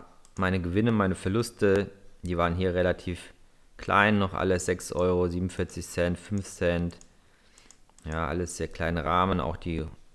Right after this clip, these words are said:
Volumen null Komma zwei Lot, sehr, sehr klein.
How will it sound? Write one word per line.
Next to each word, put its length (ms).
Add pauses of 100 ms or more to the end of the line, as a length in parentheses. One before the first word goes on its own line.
(360)
Volumen 680
null 140
Komma 300
zwei 300
Lot, 360 (160)
sehr, 360
sehr 120
klein. 500